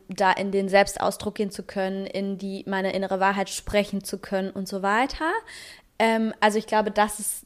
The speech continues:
auch was, wo wir vielleicht später noch mal so ein bisschen drauf eingehen können, dass es auch wahrscheinlich eins der Dinge ist, so dieses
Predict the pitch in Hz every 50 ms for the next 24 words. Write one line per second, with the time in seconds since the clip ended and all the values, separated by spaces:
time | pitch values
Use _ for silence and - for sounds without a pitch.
0 | _ _ - - 226 240 233 214 208 208 - 202 196 190 190 - 202 196 196 -
1 | - 262 277 262 226 214 220 220 208 208 208 214 208 - 196 196 196 - - 277
2 | 294 277 240 233 226 - 208 196 202 196 196 - 196 - - - - _ - -
3 | - 226 - - - _ _ _ - - 185 - 202 - - 214 208 214 214 -
4 | - - 196 202 208 214 208 - - 208 190 214 254 254 233 - 196 - - 190
5 | 202 185 190 190 - -